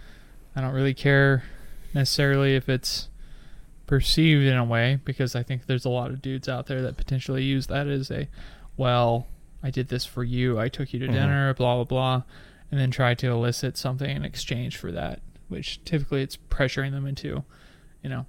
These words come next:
Speaker 1: an awkward situation, which
Speaker 2: Yeah.
Speaker 1: I can totally understand why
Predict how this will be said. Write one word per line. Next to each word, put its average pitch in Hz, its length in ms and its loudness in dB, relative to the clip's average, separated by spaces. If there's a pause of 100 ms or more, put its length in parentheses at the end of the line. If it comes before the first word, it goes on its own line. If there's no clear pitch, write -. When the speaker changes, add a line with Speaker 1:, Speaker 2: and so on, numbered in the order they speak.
(140)
Speaker 1:
an 139 140 -2
awkward 135 420 -4
situation, 160 640 -8 (360)
which 101 220 2
Speaker 2:
Yeah. 92 80 -4
Speaker 1:
I 185 60 2
can 185 140 2
totally 180 320 6
understand 143 380 2
why 123 240 2